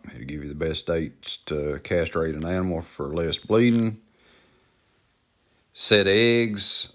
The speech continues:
all kinds of good stuff in the Farmer's Almanac. And I'm not getting paid to say this, it's just a very useful book for people that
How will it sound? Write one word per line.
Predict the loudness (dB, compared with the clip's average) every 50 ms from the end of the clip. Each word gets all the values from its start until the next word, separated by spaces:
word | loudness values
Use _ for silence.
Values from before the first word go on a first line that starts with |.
| -6
all | -2 0 2 2 2 0
kinds | 0 2 2 2 2 0
of | -2 -4
good | -4 -4
stuff | -2 0 0 0 0 0 -2
in | -8
the | -10 -6
Farmer's | -2 0 0 0 0 -2 -4 -2 -2
Almanac. | -2 -2 -2 -2 -4 -6 -8 -8 -8 -10 -12 -14 -20 _ _ _ _ _ _ _ _ _ _ _ _ _ _
And | 0 2
I'm | 4 6 6
not | 4 4 4
getting | 2 0 0 2
paid | 4 4 4 4 4
to | 0
say | 4 6 6 6 6
this, | 6 4 2 2 0 -2
it's | -4 -6 -4
just | -4 -4 -4 -4 -4
a | 0
very | 2 2 4 4 4
useful | 2 0 0 -2 -4 -4 -4 -2
book | 0 2 2 2 2 0 -6
for | -8 -6 -4 -4 -4 -4 -4 -6 -8 -12 _ _ _ _ _ _
people | -2 -2 -2 -2 -2 0 0 2
that | 2 0 -2 -4 -10